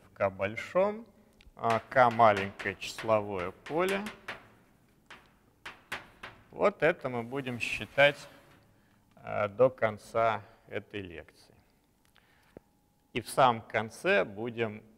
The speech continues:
отходить от вот этого требования о содержим-, о принадлежности корней степени нужной из единицы в К большом. Значит, пусть, э, выполнено вот это.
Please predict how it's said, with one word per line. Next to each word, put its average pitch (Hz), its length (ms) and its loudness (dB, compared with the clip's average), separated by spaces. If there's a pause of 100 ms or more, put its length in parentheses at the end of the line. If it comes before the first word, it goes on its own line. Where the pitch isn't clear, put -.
(300)
отходить 117 520 -6
от 107 140 -12
вот 101 180 -18
этого 101 320 -10
требования 90 680 -14
о 87 80 -14
содержим-, 92 720 -16
о 95 180 4
принадлежности 98 920 -12
корней 92 600 -10
степени 85 720 -16 (460)
нужной 107 560 -12 (200)
из 107 280 -14
единицы 127 600 -14
в 117 440 -8 (160)
К 113 140 0
большом. 101 400 -8 (760)
Значит, 202 320 -10
пусть, 202 420 0
э, 131 180 6
выполнено 117 600 -4
вот 107 260 -6
это. 214 480 -4